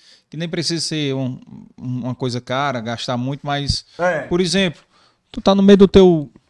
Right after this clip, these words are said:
Speaker 1: expediente lá, aí tu chega, liga aí, "Vinícius, vamos ali pro cinema."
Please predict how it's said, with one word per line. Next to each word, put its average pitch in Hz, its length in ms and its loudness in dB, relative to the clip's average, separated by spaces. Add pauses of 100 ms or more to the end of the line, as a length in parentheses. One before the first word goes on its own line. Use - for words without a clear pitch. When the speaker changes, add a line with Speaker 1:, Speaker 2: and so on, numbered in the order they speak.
(540)
Speaker 1:
expediente 165 640 0
lá, 175 340 -4 (1500)
aí 135 120 -8
tu 156 140 -6
chega, 156 600 0 (1120)
liga 135 220 2
aí, 139 140 4
"Vinícius, 156 520 0 (280)
vamos 139 240 -4
ali 139 140 -2
pro - 100 -10
cinema." 131 360 -8